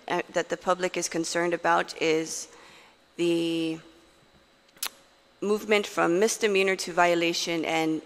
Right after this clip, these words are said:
and please, we're gonna go down each line, and maybe you can speak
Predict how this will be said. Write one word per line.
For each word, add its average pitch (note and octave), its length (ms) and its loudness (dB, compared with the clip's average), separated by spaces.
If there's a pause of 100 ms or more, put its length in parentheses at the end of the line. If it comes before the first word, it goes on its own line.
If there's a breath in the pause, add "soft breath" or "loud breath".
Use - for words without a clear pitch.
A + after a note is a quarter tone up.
and E3 200 -2
please, G#3 320 0
we're G3 100 2
gonna G#3+ 180 0
go G3+ 200 2
down F3+ 280 4
each - 320 -2
line, F#3+ 460 2 (520 loud breath)
and F#3 220 4
maybe G3 220 2
you G3 200 0
can F#3 220 -4
speak - 680 -4